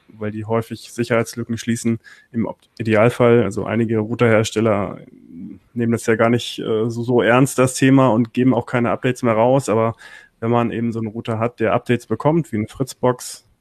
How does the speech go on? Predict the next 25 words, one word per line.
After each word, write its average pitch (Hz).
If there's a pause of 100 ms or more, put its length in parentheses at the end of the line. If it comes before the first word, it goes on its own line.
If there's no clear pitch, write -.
ähm, 110
sollte 104
man 104
die 101
Updates -
regelmäßig 107
einspielen 117
und 101
im 104
besten 107
Fall 107
dafür 107
sorgen, 104
dass 98 (520)
die 110
sogar 107
automatisch 107
installiert 104
werden. 95 (540)
Darüber 117
hinaus 110
sollte 120
man 117
eben 113
gucken, 117